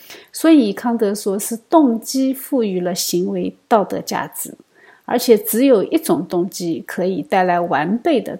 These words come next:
道德价值，就是什么呢？就是出于职责的动机，而不是出于主观偏好。主观偏好的动机，它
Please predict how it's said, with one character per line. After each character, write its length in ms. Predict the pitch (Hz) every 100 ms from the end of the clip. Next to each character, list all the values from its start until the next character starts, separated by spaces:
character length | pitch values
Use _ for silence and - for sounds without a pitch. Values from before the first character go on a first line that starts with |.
| -
道 140 | 185
德 180 | 175 165
价 300 | - 170 170 -
值， 160 | - 208 _ _ _ _ _ -
就 120 | 220
是 100 | 202
什 160 | 196 170
么 160 | 160
呢？ 240 | 165 170 202 -
就 160 | 214
是 100 | 208
出 240 | 196 - 214
于 200 | 202 196
职 360 | - 180 233
责 220 | 269 -
的 100 | -
动 280 | 156 - 196
机， 180 | - 175
而 160 | 147 190
不 100 | 196
是 140 | 208
出 240 | 190 -
于 260 | 208 196 202 -
主 320 | 185 - -
观 320 | 190 170 - -
偏 320 | - 170 175
好。 360 | - - - 240 _ _ _ - _ -
主 160 | 214
观 220 | 208 294
偏 200 | 302 339
好 160 | 330 330
的 140 | 202
动 220 | 185 185 185
机， 200 | 185 175
它 160 | 226